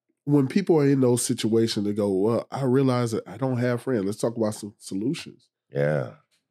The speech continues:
Speaker 1: Is that there's people, there is somebody and some people out there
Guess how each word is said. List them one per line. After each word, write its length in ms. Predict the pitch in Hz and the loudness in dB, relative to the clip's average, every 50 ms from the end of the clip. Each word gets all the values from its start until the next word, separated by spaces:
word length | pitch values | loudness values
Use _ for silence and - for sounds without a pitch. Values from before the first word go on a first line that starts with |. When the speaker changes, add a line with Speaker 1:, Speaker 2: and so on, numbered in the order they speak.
| _ _ _ 139 | _ _ _ 0
Speaker 1:
Is 500 | 143 139 135 131 127 117 110 107 - - _ | 2 4 4 4 4 2 0 -2 -8 -12 _
that 320 | 127 123 131 117 110 110 107 | -4 0 0 0 0 0 0
there's 420 | 139 160 202 226 214 180 175 - | 2 4 4 6 4 4 2 0
people, 480 | - - 190 202 214 - - 92 78 71 - _ _ _ _ _ _ _ _ _ _ _ _ _ _ _ _ _ _ _ _ _ _ _ _ _ _ _ _ _ _ _ _ _ _ _ 139 _ 113 | -4 -2 0 0 2 0 0 -2 -2 -4 -6 _ _ _ _ _ _ _ _ _ _ _ _ _ _ _ _ _ _ _ _ _ _ _ _ _ _ _ _ _ _ _ _ _ _ _ _ _ _
there 400 | 120 151 185 202 214 180 - - - | 0 2 4 4 4 2 0 0 0
is 200 | 131 131 123 - | 0 0 0 0
somebody 680 | - 180 170 175 175 160 160 165 165 165 165 - - | 0 0 2 2 2 2 2 4 4 4 4 2 0
and 160 | 101 101 92 | -4 -6 -6
some 240 | - - - 110 104 | -6 -2 -2 -2 -2
people 380 | - - 165 156 - - 113 76 | 0 0 -2 0 2 0 0 2
out 300 | 110 139 135 135 - - | 2 2 0 0 -2 -2
there 360 | 98 87 78 62 - - | -4 -4 -4 -4 -6 -10